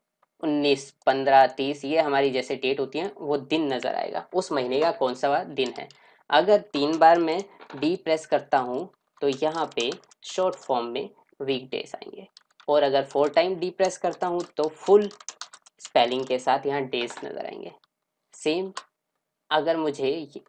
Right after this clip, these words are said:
अ, मैं डेट, अ, डे फॉर्मूले से क्या यूज़ होता है, डे फॉर्मूला जो होता है आपका, वो दिन शो करता है कि कौन सा दिन है डे। यहाँ पे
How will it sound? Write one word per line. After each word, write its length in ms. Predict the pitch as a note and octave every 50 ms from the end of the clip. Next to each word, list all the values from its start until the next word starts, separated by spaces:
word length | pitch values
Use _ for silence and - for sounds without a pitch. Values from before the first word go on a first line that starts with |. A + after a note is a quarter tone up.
| - -
अ, 180 | D#3 E3+ E3
मैं 360 | D3+ C#3 C#3+ D3+ E3+ F3 C#3+
डेट, 400 | C#3 C#3 C#3+ E3 F3 - _ - - - - - - _ _ -
अ, 180 | - D#3 D3 C#3+
डे 220 | C#3 C3 D#3+ F#3
फॉर्मूले 440 | F3+ - D3+ B2 A#2+ A#2+ A#2+ B2 - - _ _ _
से 180 | - - E3
क्या 200 | D#3 - D3+ C3+
यूज़ 240 | C3+ C3+ C#3 C#3 B2+
होता 160 | C3 B2+ D3
है, 60 | E3 D#3+
डे 240 | C3+ - D3+ F3
फॉर्मूला 460 | F3 - D3 B2+ B2 A#2+ B2 D3 F#3+ - - _ _ _ _ _ _ - - - - - - - _ _ _ _ - - - -
जो 180 | C#3 D#3 D#3
होता 240 | D3+ C#3+ C3 - C#3
है 100 | C3 B2+
आपका, 320 | B2 A#2+ - - D3 D#3+ F3+ - - - - _ -
वो 100 | F3 F#3
दिन 360 | D3 B2+ - F#3 G3 G3 F#3 - - - - - - _ _ _ _ _ _ _ _ _ _ _ _ _ _ _ _ _ _ _ _ _ _ _ _ -
शो 180 | - - D#3+ D3
करता 280 | C#3 - A#2 - - A#2
है 100 | A#2 A#2+
कि 140 | - - D#3
कौन 280 | - - D3+ D3 D#3
सा 260 | D3 - E3 F3 F#3
दिन 280 | F3 C#3+ C3+ C#3 B2+ B2+
है 160 | B2 A#2 A2+
डे। 360 | A#2 A#2+ - B2 B2 D#3+ G3+ - _ _ _ _ _ - - _ _ _ _ _ _ _ _ _ _ _ _ _ -
यहाँ 260 | C#3+ C3 C3 C3+ B2+ -
पे 260 | C3+ B2 B2+ - -